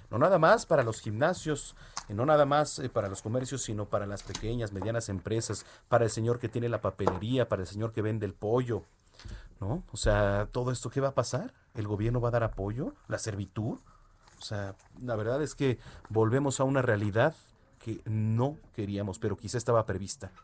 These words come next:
No sabemos qué planes tenían. La Coparmex, la Concanaco, ¿tenían previsto un plan? Toda vez que estábamos a punto de arañar nuevamente el semáforo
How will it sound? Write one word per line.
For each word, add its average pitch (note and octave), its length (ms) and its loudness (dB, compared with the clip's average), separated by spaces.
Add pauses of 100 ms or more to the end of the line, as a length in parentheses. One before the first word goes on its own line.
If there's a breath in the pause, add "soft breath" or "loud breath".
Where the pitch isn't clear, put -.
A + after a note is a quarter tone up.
(120)
No A2 80 -4
sabemos B2+ 320 0
qué C3 120 -2
planes B2+ 280 0
tenían. D3+ 420 0 (440)
La G2 120 -4
Coparmex, F#2+ 640 -4
la F#2+ 60 -4
Concanaco, G2+ 680 -4 (400)
¿tenían B2+ 440 2
previsto B2+ 360 0
un C3 100 0
plan? C#3+ 380 4 (760 soft breath)
Toda B2+ 200 6
vez C3 220 4
que - 80 -2
estábamos B2+ 400 4
a G#2 80 -2
punto B2+ 320 0
de G#2+ 60 4
arañar A#2+ 480 4
nuevamente A#2+ 520 2
el G#2 80 -2
semáforo G#2+ 640 2